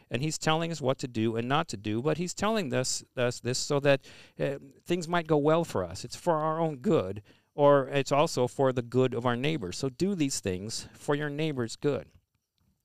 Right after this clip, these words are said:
And also, law statements eventually remind us that we don't and won't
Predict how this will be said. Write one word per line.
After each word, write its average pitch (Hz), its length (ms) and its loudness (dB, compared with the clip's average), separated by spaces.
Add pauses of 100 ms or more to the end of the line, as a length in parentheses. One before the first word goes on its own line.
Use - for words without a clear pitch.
And 127 120 -4
also, 139 300 2
law 107 260 4
statements 110 560 -6
eventually 110 580 -2 (320)
remind 117 480 0
us 104 220 0
that 107 200 0
we 107 140 -4
don't 113 580 0 (140)
and 107 220 -8
won't 117 400 -2